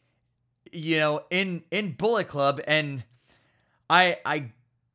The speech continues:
guess Jay White is the de facto leader of it,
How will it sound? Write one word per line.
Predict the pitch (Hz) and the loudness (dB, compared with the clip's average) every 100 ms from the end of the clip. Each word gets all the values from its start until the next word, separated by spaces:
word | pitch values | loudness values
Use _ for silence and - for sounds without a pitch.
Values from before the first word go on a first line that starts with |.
| - | -2
guess | 180 233 - | 0 0 -2
Jay | 135 - 165 190 | -6 -4 0 2
White | 202 165 180 208 | 2 4 2 2
is | 190 151 | -4 -6
the | 160 | -6
de | 151 | -6
facto | 139 175 175 - 175 147 | -2 2 2 2 0 0
leader | 127 151 240 226 143 | 0 0 2 2 2
of | 131 127 | 2 0
it, | 139 | -6